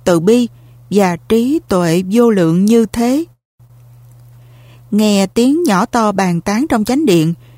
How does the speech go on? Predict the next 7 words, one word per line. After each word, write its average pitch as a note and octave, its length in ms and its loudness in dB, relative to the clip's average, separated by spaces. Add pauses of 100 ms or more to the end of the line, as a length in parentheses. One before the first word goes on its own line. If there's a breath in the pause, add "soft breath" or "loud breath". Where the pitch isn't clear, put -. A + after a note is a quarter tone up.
(160 soft breath)
Thế D#4 120 0
Tôn A3+ 260 0
bước D#4 300 2
vào, F#3 340 -2 (240)
mỉm G3 380 0
cười F3 340 0
hỏi: F3 460 -4